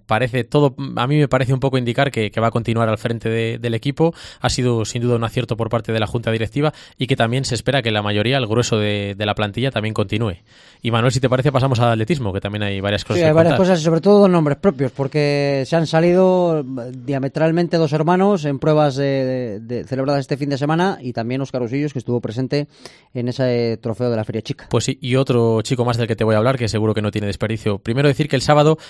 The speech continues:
Speaker 1: se disputó ese trofeo Feria Chica en el campo de la juventud, que se saldó con esa doble victoria de Óscar Usillos. Ganó el cien, los cien metros, ni más ni menos, y con diez sesenta y cuatro, que es una muy buena marca, y después también ganó su prueba fetiche, los cuatrocientos, con cuarenta y ocho veintiséis.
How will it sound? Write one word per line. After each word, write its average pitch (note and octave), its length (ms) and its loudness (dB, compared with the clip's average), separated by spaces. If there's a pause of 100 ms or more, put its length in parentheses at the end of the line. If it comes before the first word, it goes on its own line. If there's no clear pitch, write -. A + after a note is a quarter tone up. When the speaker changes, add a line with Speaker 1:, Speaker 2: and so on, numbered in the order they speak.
(140)
Speaker 1:
se - 140 -6
disputó A#2+ 300 -2
ese A#2+ 120 -2
trofeo A#2 360 0
Feria A#2 260 -2
Chica - 240 -6
en A2+ 80 -2
el G#2+ 100 -4
campo B2+ 280 0
de A2 60 0
la G#2 60 0
juventud, C3 380 -2
que B2 100 -4
se A2 120 -8
saldó A2+ 280 -2
con A#2 160 0
esa B2 200 0
doble C3 220 2
victoria C3 360 0
de A#2+ 80 2
Óscar B2+ 240 0
Usillos. F#2+ 400 -4 (340)
Ganó A#2 260 4
el D3 60 4
cien, A2+ 440 0
los G2+ 180 -4
cien B2 160 -2
metros, A2+ 260 -2
ni A2 100 -2
más A#2 100 0
ni A#2+ 80 -2
menos, B2+ 200 -2
y G#2+ 60 -4
con G#2+ 160 -4
diez C3+ 200 0
sesenta B2 460 -2
y F#2 60 -2
cuatro, C#3+ 420 0 (300)
que - 100 -10
es G2+ 60 -8
una A2 140 -2
muy B2+ 140 0
buena G#2+ 200 2
marca, A#2 300 -2 (280)
y C#3 100 0
después B2+ 240 0
también A#2+ 200 0
ganó A#2 180 0
su A2 200 -4
prueba G#2 500 2
fetiche, C3 400 -2
los B2 120 0
cuatrocientos, B2+ 480 -2
con A#2+ 120 -6
cuarenta G#2+ 380 -2
y A#2 40 0
ocho C#3 200 0
veintiséis. G#2 680 -4